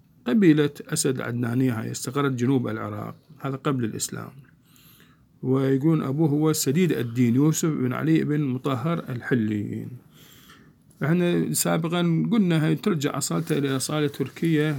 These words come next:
في الدرس الماضي أيام ذكرنا هذا. خو، خاله، خو معروف خاله، وهو من هو؟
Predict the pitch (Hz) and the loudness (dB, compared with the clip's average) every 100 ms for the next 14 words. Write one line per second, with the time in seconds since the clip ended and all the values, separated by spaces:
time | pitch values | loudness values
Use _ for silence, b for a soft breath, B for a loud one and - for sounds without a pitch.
0 | 123 b b b - 131 123 135 - 131 | -6 b b b -4 -2 0 -2 0 -2
1 | 143 139 139 131 117 - 120 110 104 - | -2 -2 -2 -2 -2 -2 -2 -2 -4 -8
2 | 110 - 135 - - - 170 151 - - | -10 -14 -18 -20 -10 -4 -2 -2 -8 -14
3 | B B B B - - 165 170 156 156 | B B B B -10 0 2 2 2 0
4 | 143 135 156 - 139 135 131 135 127 135 | 0 0 -2 -2 -2 0 2 0 2 2
5 | 135 139 147 139 | 2 0 -2 -2